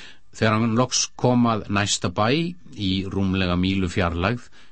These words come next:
hneig hann aðframkominn niður á dyrahelluna. "Ó, nei, nei, nei,"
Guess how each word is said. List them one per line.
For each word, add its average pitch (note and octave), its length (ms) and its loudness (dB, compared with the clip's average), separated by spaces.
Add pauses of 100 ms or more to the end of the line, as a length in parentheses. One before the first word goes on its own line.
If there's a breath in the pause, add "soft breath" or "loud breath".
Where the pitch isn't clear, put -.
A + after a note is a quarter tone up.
(160 soft breath)
hneig B2+ 320 4
hann A2+ 160 0
aðframkominn A2+ 840 0
niður F#2+ 260 2
á - 40 -10
dyrahelluna. E2 640 -2 (920 loud breath)
"Ó, D3 280 4
nei, F3+ 540 4
nei, G3+ 580 0
nei," G#3+ 720 0